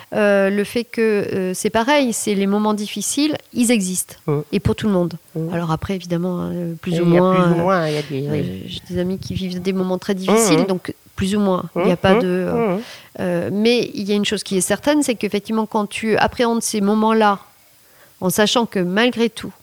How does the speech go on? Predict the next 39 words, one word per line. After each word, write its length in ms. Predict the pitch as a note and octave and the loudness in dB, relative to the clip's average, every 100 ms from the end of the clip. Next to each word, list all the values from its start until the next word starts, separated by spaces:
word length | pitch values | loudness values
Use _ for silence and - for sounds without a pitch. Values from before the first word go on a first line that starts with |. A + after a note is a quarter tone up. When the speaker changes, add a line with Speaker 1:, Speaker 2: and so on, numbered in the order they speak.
| _ _ - | _ _ -14
Speaker 1:
c'est 260 | - F#3+ | -6 -4
quand 140 | F#3 G3 | 0 0
même, 260 | G3+ F#3+ | 2 0
euh, 540 | F3 E3+ E3 D#3+ D#3+ - | 0 2 2 0 -2 -4
en 80 | - | -4
fait, 140 | G3 G#3 | -4 -2
des 120 | G3+ | 0
moments 380 | F#3+ G3 A#3+ C#4+ | 2 2 2 0
qui 200 | - A3 | -4 -4
vont, 300 | G3+ G#3 G3 F#3+ _ _ _ _ _ - - | 0 0 0 -2 _ _ _ _ _ -18 -4
euh, 280 | F#3 F3 E3+ E3+ _ - | 0 2 2 -2 _ -12
évoluer 600 | - G3 G3 G3 C4+ E4+ - _ _ _ | -4 2 4 6 4 2 -4 _ _ _
et 80 | F#3+ | -4
tu 180 | - G#3 | -2 2
vas 140 | G#3+ G#3+ | 2 4
passer 280 | A3 G#3+ | 2 2
à 40 | C#4+ | 2
des 140 | A#3 | 2
moments 560 | G#3 G#3+ A#3+ C4 B3+ G#3+ | 0 0 2 2 0 -2
heureux 360 | - A#3 C4 B3 - | 0 2 4 2 -2
Speaker 2:
Mmh. 60 | C3+ | -2
Speaker 1:
aussi. 320 | C#3 D3+ F#3+ - - | 0 -2 -8 -12 -14
Speaker 2:
Mmh. 60 | D#3 D#3 - - - - - | -12 -12 -16 -20 -20 -16 -4
Speaker 1:
Et 200 | D3 G3+ | 0 0
tu 220 | - C4+ | 0 2
le 100 | B3+ | 4
vis 160 | B3 C4+ | 6 8
mieux. 260 | C#4 C#4 C#4 - _ | 8 8 4 -6 _
Ça 140 | - A3+ | 2 4
ne 80 | G#3 | 4
change 300 | C4+ C4 - | 4 4 6
pas 160 | C4 | 6
le 100 | A#3 | 6
fait 140 | A3+ G#3+ | 2 -2
qu'ils 180 | G3+ G3 | -2 -2
y 40 | |
sont, 300 | - E4+ G4 - | 2 2 2 0
qu'ils 300 | G#3 F#3+ A3 | -2 2 2
existent, 480 | G3 D4+ F4 - | 2 0 -2 -6